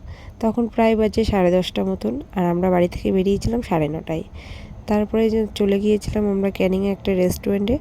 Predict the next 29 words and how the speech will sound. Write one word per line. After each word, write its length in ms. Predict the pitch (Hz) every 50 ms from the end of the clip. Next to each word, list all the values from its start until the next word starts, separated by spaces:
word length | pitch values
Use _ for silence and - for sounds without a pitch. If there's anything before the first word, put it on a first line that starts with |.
| - - - - - - - -
ওখানটায় 540 | - 208 196 - - 220 214 214 240 233 226
গিয়ে 300 | 208 - 208 202 202 214 233 -
খাওয়া 240 | - - 190 180 180
দাওয়া 200 | 180 196 202 202 - -
করে 220 | - 185 208 254 311 - -
তারপরে 340 | 254 233 220 220 - - 233
আমরা 260 | 202 185 190 190 214 - - 320 - - - -
ঠাকুর 300 | - 196 180 - - 170 175 -
দেখতে 300 | 147 127 - - - 190
বেরিয়েছি। 520 | 180 175 156 156 165 170 165 - - - 180 185 190 - - - - - - - - - - -
তা 120 | - 220 220
যাই 180 | 214 226 226 226 240
হোক, 120 | 247 240 - -
সবাই 260 | - 202 196 202 208 208
মিলে 220 | 202 202 196 196 196
কিন্তু 240 | 202 202 196 196 202
আমরা 280 | 196 190 190 190 202 233 277 - - - - - - - - - - -
রেস্টুরেন্টের 540 | 196 185 185 - - - 190 190 190 190
দিকে 180 | 180 202 202 226
চলে 260 | 220 - 190 175 160 160
এসেছি। 380 | 156 160 - - - - - 196 190 214 - -
তার 160 | - 202 196
মধ্যেও 380 | 196 196 196 185 190 - 202 196
কিন্তু 300 | 190 - 196 196 196 214 196
ঠাকুর 340 | - 190 185 180 - - 185 -
দেখো, 320 | - 185 185 - - - 285 302 - - - - - - - -
দেখাও 380 | - 180 185 175 - - 190 185
হয়ে 260 | 180 160 175 170 170 165
গেল। 200 | 180 170 165